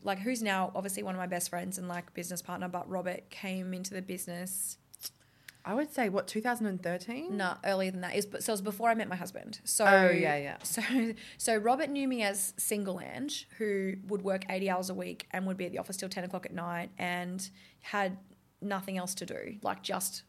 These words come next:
Speaker 1: worked, I guess, and was starting to really get the hang of stuff, like, starting to, I'd had a, I had a staff member work for me for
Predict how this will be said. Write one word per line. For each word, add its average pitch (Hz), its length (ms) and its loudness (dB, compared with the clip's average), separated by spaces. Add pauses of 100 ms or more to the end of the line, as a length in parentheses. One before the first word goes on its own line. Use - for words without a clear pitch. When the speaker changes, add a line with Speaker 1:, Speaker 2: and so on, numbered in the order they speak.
Speaker 1:
worked, 285 400 2
I 220 80 -2
guess, - 400 -2 (420)
and 196 600 0 (320)
was 240 180 2
starting 220 540 6
to 233 120 -2
really 196 280 -2
get 190 160 0
the 185 40 -10
hang 185 160 -2
of 180 80 -4
stuff, 214 460 0
like, 202 140 4
starting 190 460 2
to, 196 180 0
I'd 185 160 2
had 185 160 2
a, 185 120 -2
I 190 120 0
had 202 180 0
a 202 60 2
staff 185 280 0
member 185 200 -2
work 185 240 0
for - 100 -12
me 190 240 -2
for 180 500 -2